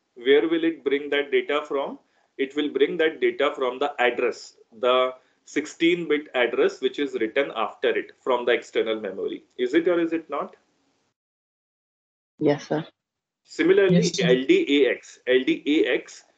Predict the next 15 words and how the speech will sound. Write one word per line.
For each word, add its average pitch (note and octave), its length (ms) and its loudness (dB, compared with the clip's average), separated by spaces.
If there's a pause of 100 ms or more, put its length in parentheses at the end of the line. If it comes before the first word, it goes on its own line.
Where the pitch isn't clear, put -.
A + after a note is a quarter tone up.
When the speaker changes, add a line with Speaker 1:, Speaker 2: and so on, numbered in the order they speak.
(180)
Speaker 1:
will D3+ 180 4
also D#3 360 4
do F#3+ 160 2
the F3+ 120 4
same C3+ 360 0
thing, G#2 260 -14 (180)
right? C#3+ 300 -2
Instead F3 360 -2
of F#3+ 160 0
writing C#3 440 -2
address A#2+ 420 0
of D#3 160 -2
sixteen C#3+ 600 -4
bits C#3+ 240 0
here, B2 440 0